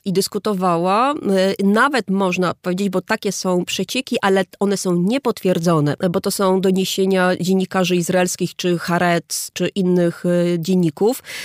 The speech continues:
ale ja to przynajmniej znalazłam, e, w Haaretzu, e, że sam premier był gotowy do ostatniej chwili pójść, e, m,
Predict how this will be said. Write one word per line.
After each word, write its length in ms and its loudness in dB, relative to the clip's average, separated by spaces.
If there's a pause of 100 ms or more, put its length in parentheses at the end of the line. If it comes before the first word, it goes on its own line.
ale 160 2
ja 100 2
to 120 -2
przynajmniej 380 0
znalazłam, 640 0
e, 280 0
w 80 -14
Haaretzu, 600 -2 (480)
e, 120 2
że 580 0
sam 540 0
premier 500 0
był 320 2
gotowy 720 0
do 200 -2
ostatniej 640 -4
chwili 720 -2
pójść, 600 -2
e, 60 0 (320)
m, 320 0